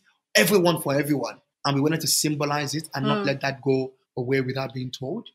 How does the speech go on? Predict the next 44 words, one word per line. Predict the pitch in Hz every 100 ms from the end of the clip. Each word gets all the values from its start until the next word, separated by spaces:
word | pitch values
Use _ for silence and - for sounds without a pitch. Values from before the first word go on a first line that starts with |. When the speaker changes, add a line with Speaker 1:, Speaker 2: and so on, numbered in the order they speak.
| _ -
Speaker 1:
And | 147
we | 170
also | 190 208
wanted | 196
to | 165
have | 165 - -
powerful | 170 151 151
conversations | 156 143 151 151 151
about | 139 135
the |
future. | - 254 262 - - _ -
Where | 175 180
are |
we | 165
going | 151 147 160 160
from | - 131
Speaker 2:
Mm. | 120 160
Speaker 1:
here | 147 147 135
on? | 135 117 - _ _
So | - 135
on | 127
the | 123
twelfth | - 180 180
of | 156
July, | 147 147 135 135
we | 135 -
have | 131
this | 127 - -
telethon | 190 180 175 175 165
to | 139
unveil | 131 143 143
all | 135 131
of | -
that, | 165 - - -
celebrate | 139 131 151 156 151
hundred | 160 156 135
heroes | 147 139 139 135
of | - 120
the | 131 123 123
Beating | 139 147 143
Corona | - 135 131 -
across | - 139
the | -
continent. | 214 214 175 -